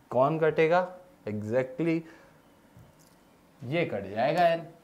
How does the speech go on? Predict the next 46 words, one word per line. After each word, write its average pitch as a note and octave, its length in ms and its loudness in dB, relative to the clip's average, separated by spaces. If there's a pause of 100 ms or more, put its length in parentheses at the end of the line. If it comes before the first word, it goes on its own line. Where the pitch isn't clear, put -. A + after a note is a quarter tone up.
(120)
वो F#3 140 6
नहीं C#3+ 140 0
घटेगा C#3 380 2
n F#3 100 -2
plus F3+ 280 -2
वन F3 140 -2
वाला। E3+ 220 4
क्यों? G#3+ 240 8
क्योंकि E3 300 -2
आगे B2+ 260 6
कोई C3 140 4
है B2 160 0
ही C3+ 60 4
नहीं F3 180 0
n F3+ 140 -2
plus F3+ 200 -2
वन F3+ 120 0
वाला F3+ 240 0
टर्म, F3 180 0 (220)
वो A#2 80 0
आखिरी C#3+ 260 0
हो F#3+ 120 8
गया। F#3 140 6 (260)
और F3 180 12
ये F3+ 60 10
पहले D3 360 4
का C#3+ 120 8
वन E3 160 6
नहीं G#3 180 2
घटेगा G3 320 4
क्योंकि F#3 240 2
इसके F#3+ 180 4
पीछे A#3 320 2
कोई A#3 180 10
नहीं A3 120 2
है A3 60 2
इसको G#3+ 180 0
कैंसिल G3 340 2
करने F#3 220 4
वाला। F3 160 8 (320)
तो E3+ 80 8
मेरे F3 280 8
पास F#3 240 10
जो E3+ 140 4
सम G#3 320 6
बचेगा E3+ 500 4